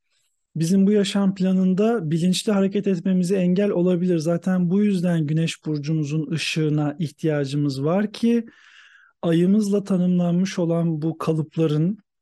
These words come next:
öğretilerin, geçmiş olan öğretilerin bu dünyasal planda, bu yaşam planında açıklığa kavuşturulabilmesi için de güneş ve ay arasındaki kombinasyona ihtiyacımız var.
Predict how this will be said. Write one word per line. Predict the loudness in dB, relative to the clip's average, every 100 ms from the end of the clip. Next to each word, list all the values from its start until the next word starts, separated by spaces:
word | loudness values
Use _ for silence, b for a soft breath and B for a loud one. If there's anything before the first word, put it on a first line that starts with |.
| _ _ -4
öğretilerin, | 2 2 2 0 -2 0 2
geçmiş | 0 0 -2 -2 0
olan | 0 0
öğretilerin | 0 0 -2 -4 -4 0 0 0 0
bu | -2 2
dünyasal | 2 2 2 -2 -2 -4
planda, | -4 -4 -2 -2 0
bu | 0
yaşam | 0 0 -2 -4
planında | -4 -2 -2 -2 0 0 -2 B B B B
açıklığa | -6 -6 -4 0 0
kavuşturulabilmesi | 0 -2 -2 -4 -2 0 0 0 0 -2
için | -4 -4 -2
de |
güneş | 0 2 0 0
ve | 0
ay | 0 2
arasındaki | 0 0 -6 -6
kombinasyona | -2 0 2 0 -2 -2 0 0
ihtiyacımız | 0 0 2 2 0 0
var. | -2